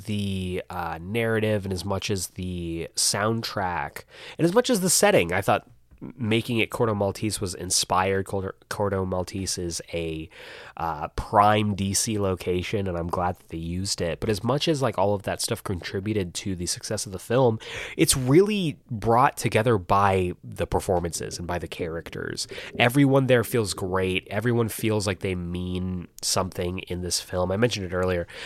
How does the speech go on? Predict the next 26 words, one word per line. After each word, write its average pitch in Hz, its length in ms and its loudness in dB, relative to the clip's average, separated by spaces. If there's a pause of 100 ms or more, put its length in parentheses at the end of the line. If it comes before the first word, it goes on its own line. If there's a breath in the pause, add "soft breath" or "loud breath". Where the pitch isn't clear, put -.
(160 loud breath)
Like, 107 140 2
there 123 160 8
are 120 80 6
no, 113 280 8
like, 113 540 6
unimportant 95 640 0
characters. - 600 -8
Even 139 180 4
the 196 100 10
ones 185 200 6
that 147 180 6
die 82 460 4 (100)
at 98 100 -4
the 98 80 -2
start, 87 580 2
like, 95 220 -2
they're 117 100 2
not 120 360 4
unimportant. 90 840 -4
They 98 220 0
set - 320 2
the 139 80 0
tone 110 320 2
for 101 120 -6
the 95 100 -4
film. 92 480 0